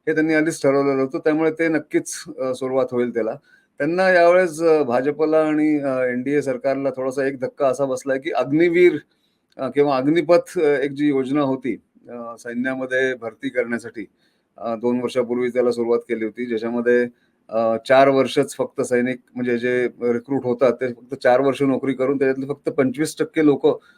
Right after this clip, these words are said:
पुढे, अ, अजून, अ, अकरा वर्ष, अ, नोकरी करू शकतात जवानांच्या, अ, त्यांच्या रँकमध्ये. अ,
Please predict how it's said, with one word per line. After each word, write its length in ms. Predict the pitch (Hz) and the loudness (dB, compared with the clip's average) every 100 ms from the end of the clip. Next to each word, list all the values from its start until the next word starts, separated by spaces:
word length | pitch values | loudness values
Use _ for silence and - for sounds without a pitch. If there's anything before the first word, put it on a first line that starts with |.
| _ _ | _ _
पुढे, 300 | 139 135 147 | 2 6 8
अ, 280 | 139 123 127 | 6 0 0
अजून, 520 | 123 87 131 139 139 | 0 2 0 0 0
अ, 300 | 131 127 127 120 - | 0 0 -2 -4 -12
अकरा 240 | - 131 | -8 0
वर्ष, 240 | 135 123 139 | 0 2 0
अ, 500 | 135 120 - 123 127 | 0 -2 -6 -6 -4
नोकरी 300 | 127 131 131 | -4 -4 -4
करू 180 | 123 120 | -4 -4
शकतात 320 | 123 - 117 110 | -8 -2 0 4
जवानांच्या, 720 | 120 123 123 120 123 117 113 - - 113 | 4 2 0 0 2 2 2 -2 -12 -12
अ, 180 | 110 104 104 | -10 -10 -8
त्यांच्या 320 | 117 110 117 | -8 -6 -4
रँकमध्ये. 500 | 113 120 120 120 104 87 _ _ _ _ | 2 2 0 -2 -2 -4 _ _ _ _
अ, 140 | - | -2